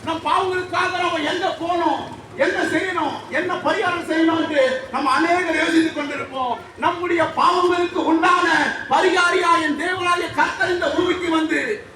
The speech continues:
அவர் பலியானார். நம்முடைய சகல பாவங்களுக்காக அவர் பலியானார்.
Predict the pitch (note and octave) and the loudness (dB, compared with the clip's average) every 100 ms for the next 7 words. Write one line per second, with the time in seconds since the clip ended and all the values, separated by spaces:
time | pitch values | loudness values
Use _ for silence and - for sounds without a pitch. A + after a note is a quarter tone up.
0 | - - - - - - - - - - | -20 -20 -20 -20 -20 -20 -20 -20 -20 -18
1 | - - - - - - - - - - | -18 -18 -18 -18 -18 -18 -18 -18 -10 -2
2 | D3+ D3+ F3+ E3 E3 B2+ B2 - - - | 0 0 2 4 4 2 -4 -8 -12 -16
3 | - - - - - - - - - - | -16 -16 -14 -4 -4 -4 -2 -2 -2 -8
4 | - - - - - - - - - - | -8 -6 -8 -8 -6 -6 -6 -10 -6 -6
5 | - - - - - - F#3+ C#4+ D4 D4+ | -6 -12 -16 -16 -18 -10 -2 -2 0 2
6 | C#4+ C4 - - - B3+ D#4+ D#4+ D#4+ D4 | 2 2 0 -4 -2 -2 2 2 2 2
7 | - D4+ D#4 D4+ D4 C#4 C4+ C4+ B3+ A#3+ | 2 2 2 2 0 0 0 0 2 4
8 | C#4+ C#4 C#4 C#4 A#3 - - | 4 4 2 4 2 2 2